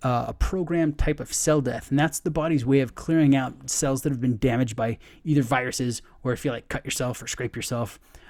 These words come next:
Um, it just removes all of that. Um, and it can stimulate the production of B cells and T cells,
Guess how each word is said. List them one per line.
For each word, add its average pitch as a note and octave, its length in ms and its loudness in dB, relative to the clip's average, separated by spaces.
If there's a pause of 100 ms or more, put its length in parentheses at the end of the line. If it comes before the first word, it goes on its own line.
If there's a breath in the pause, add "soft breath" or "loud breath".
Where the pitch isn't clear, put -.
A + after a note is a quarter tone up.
(120 loud breath)
Um, A2 500 -4
it D3 160 -2
just A#2+ 180 -2
removes B2+ 460 4
all G#2+ 200 0
of G2+ 100 -6
that. A2 260 -10 (420 loud breath)
Um, A#2+ 320 -6
and D3+ 140 2
it C#3+ 100 0
can D#3 180 4
stimulate E3+ 640 4
the B2+ 460 4
production C#3+ 640 2
of C3 420 -4
B B2+ 100 0
cells A#2+ 260 -2
and B2+ 100 0
T F#3+ 100 -4
cells, D3 320 -8